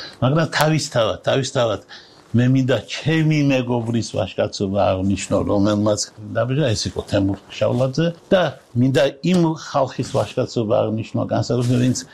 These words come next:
გაცილებით, ჩემზე გაცილებით საშიში კაცის, სოლომონ დოდაშვილის ნაწერი დაბეჭდა. იქ არაფერი ანტირუსული არ იქნებოდა, ეს უბრალოდ ქართული გრამატიკის ამბავი იყო, მაგრამ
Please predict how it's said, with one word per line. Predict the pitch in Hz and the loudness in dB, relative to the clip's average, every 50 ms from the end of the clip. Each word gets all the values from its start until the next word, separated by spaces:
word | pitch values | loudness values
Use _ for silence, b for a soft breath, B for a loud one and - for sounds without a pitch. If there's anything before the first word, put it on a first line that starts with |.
| B B B - | B B B -4
გაცილებით, | - 135 120 147 - - - 147 139 127 127 117 95 98 90 | 0 2 2 2 2 0 0 0 2 2 2 0 0 -2 -4
ჩემზე | - - 139 131 113 117 117 | -4 -2 0 0 0 0 0
გაცილებით | 107 110 110 110 - - 120 113 117 110 113 107 101 | 2 0 0 0 -2 -6 -4 -4 -4 -2 -4 -4 -4
საშიში | - 110 101 - - - 101 - - 104 | -2 -2 -4 -2 -4 -8 -8 -8 -8 -8
კაცის, | 98 - 101 101 - - 123 117 - - B B B B B B B B B B - - | -6 -4 -4 -4 -2 -2 -2 -2 -2 -4 B B B B B B B B B B -18 -10
სოლომონ | - - - 120 123 123 120 117 110 110 107 | -4 -2 0 2 2 0 0 0 0 0 0
დოდაშვილის | 98 110 101 92 98 98 95 - - 98 92 101 110 104 | 0 0 0 0 -2 -4 -4 -4 -6 -4 -2 -2 -4 -4
ნაწერი | - 107 107 101 - - 104 98 98 98 | -2 -4 -4 -4 -2 -4 -4 -4 -2 -2
დაბეჭდა. | 95 98 98 101 107 101 92 - - 90 87 B B B B | -2 -2 -2 0 -2 -2 -4 -4 -6 -10 -10 B B B B
იქ | - 180 175 - | -2 -2 0 0
არაფერი | - 131 147 175 185 170 - 175 170 156 151 | 0 0 2 2 0 0 0 -2 0 2 2
ანტირუსული | 135 135 139 147 143 131 139 131 135 - 131 127 120 | 0 0 -2 -2 -2 -2 -2 -2 -2 0 0 2 2
არ | 117 113 123 | 2 2 0
იქნებოდა, | - - 131 151 160 156 135 120 | -2 -2 0 0 0 0 0 0
ეს | 107 98 - | -2 -2 -4
უბრალოდ | 95 98 95 101 98 92 - | -6 -6 -4 -4 -4 -2 -2
ქართული | 101 98 98 - 104 98 95 | -2 -4 -2 -2 -2 -2 0
გრამატიკის | 98 104 104 101 104 107 101 - - 101 98 - | 0 0 0 0 0 0 0 -2 0 0 0 0
ამბავი | 104 101 110 117 120 135 139 | 0 0 0 2 2 2 2
იყო, | 123 104 98 | 0 0 0
მაგრამ | 98 101 107 107 110 110 101 | -2 0 0 0 0 0 0